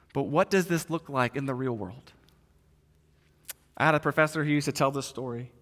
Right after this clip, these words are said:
that when he was overseas getting his graduate degree, he was working in a church that was on the outskirts of town, in a rural community, a lot of farmers. And there was a woman in that church, a very devout woman, loved Jesus,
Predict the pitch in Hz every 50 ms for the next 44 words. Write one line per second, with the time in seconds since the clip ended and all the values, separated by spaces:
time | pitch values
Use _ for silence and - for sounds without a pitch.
0 | _ _ _ _ _ _ _ _ _ _ _ _ _ _ _ _ _ _ _ _
1 | - - 120 135 139 151 156 156 143 147 147 160 151 151 143 - - 156 151 151
2 | 147 139 147 147 143 143 139 131 131 - 135 135 139 143 143 135 - - 120 117
3 | 107 107 120 147 - - - - - _ _ _ _ _ _ _ _ _ _ _
4 | _ _ _ - - 151 135 131 139 151 - 165 151 139 127 113 - - - 139
5 | 127 123 - - - - - - - - _ _ - - 139 139 139 135 - -
6 | 143 147 147 - - - - 151 131 - - 123 127 - - 143 127 123 117 113
7 | 117 135 151 156 - _ _ _ _ - - - - - - - - 143 143 135
8 | 131 139 147 151 156 156 151 151 - 151 143 143 143 151 151 165 185 190 - -
9 | - - - _ _ - - 135 131 131 127 - - 123 123 135 147 165 - -
10 | - - - - _ _ _ _ - - - - - - - - - - - -
11 | _ - 135 143 147 147 143 143 143 143 139 135 131 - - - 156 151 147 147
12 | 151 147 147 160 175 180 170 160 156 147 143 - - 160 156 175 165 - 147 139
13 | 143 143 151 147 147 143 139 139 135 135 - 123 143 139 139 143 143 151 151 -
14 | 131 131 131 127 131 131 135 - 131 127 127 127 127 135 127 127 - - - -
15 | - -